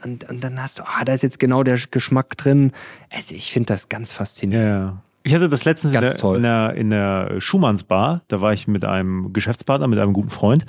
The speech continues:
Speaker 2: und, äh, der hat, der ist so ein Whisky-Liebhaber
Speaker 1: Mhm.
Speaker 2: und dann haben wir ein Glas Whisky bestellt, ich dann auch und dann kam der Kellner wieder und dann fing er an, die Geschichte zu erzählen, dass er und sieben weitere Barkeeper, so mit die besten Barkeeper, so in Deutschland, wurden von der Distillerie da eingeladen,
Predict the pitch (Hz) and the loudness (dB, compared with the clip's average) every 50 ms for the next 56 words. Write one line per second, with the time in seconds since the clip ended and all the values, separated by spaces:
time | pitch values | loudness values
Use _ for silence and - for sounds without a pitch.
0 | - - - - - - - 117 117 113 - - - - 123 117 110 120 123 123 | -6 -14 -14 -14 -8 -2 0 2 2 2 0 -2 -2 0 0 0 2 2 0 0
1 | 127 - - - - 92 - 113 113 113 110 - 113 104 104 107 135 - - - | 0 -2 -4 -12 -12 -8 -2 0 0 0 0 0 2 2 4 4 2 0 0 -2
2 | 104 85 90 85 - 87 90 87 90 104 139 160 - 127 120 117 113 110 113 120 | -2 0 0 -2 0 0 0 0 0 0 0 0 0 0 0 2 2 0 0 -2
3 | - - 107 104 110 107 110 107 92 95 92 90 90 85 - - 131 147 - - | -2 0 2 2 4 4 4 4 4 4 2 2 0 -2 -2 -2 -4 -2 -2 -2
4 | 156 135 127 - - 110 92 82 - - 80 82 107 135 156 160 - - - - | -2 -2 -2 0 0 -2 -2 -2 -6 -6 -4 -2 0 2 2 0 -2 -6 -20 -20
5 | - - 110 107 - 117 117 110 101 - 104 131 135 123 107 - 113 110 104 98 | -18 -16 -10 -4 0 0 2 2 0 0 0 0 2 0 0 2 2 2 4 2
6 | 98 113 156 151 143 165 214 240 226 - _ - - 110 120 110 104 - - 165 | 2 0 0 0 0 0 0 -2 -4 -8 _ -4 -2 0 0 0 0 0 0 0
7 | 170 156 123 120 117 113 110 101 - 104 - - 170 - - 139 - - - 110 | 2 2 0 0 0 0 -2 0 -2 -2 -2 -2 -4 -2 -4 -6 -6 -4 -6 -6
8 | 107 - - 110 107 131 156 160 - - - - - _ - 117 104 - - - | -6 -4 -2 0 2 2 2 0 0 -4 -20 -20 -12 _ -4 -4 -4 -4 -4 -2
9 | 127 139 170 190 208 139 135 117 104 98 113 156 185 180 160 120 117 123 139 160 | 0 2 2 2 2 2 0 0 0 0 -2 -2 0 2 2 2 4 4 2 2
10 | 156 - 113 107 90 87 98 95 95 - - 101 - 101 95 95 98 95 92 80 | 2 2 0 0 2 2 2 0 0 0 -4 -2 0 0 0 2 0 0 -2 0
11 | 92 98 110 107 - - 85 80 113 107 - - - 90 104 113 117 - 120 107 | 0 0 0 0 -2 -4 -2 0 0 0 -2 -4 -2 0 0 0 0 -2 -2 -2
12 | 110 95 82 85 85 107 139 160 - - 135 117 104 107 107 98 - 104 92 92 | -2 -2 -2 0 2 2 2 2 2 0 0 0 2 0 0 0 0 0 2 2
13 | 90 82 101 - - - 90 90 92 107 165 185 151 135 120 104 117 160 185 190 | 0 0 -2 -4 -2 -2 0 0 2 2 2 2 2 2 0 0 0 0 0 0
14 | 170 170 175 180 185 220 240 | 0 0 0 2 2 2 2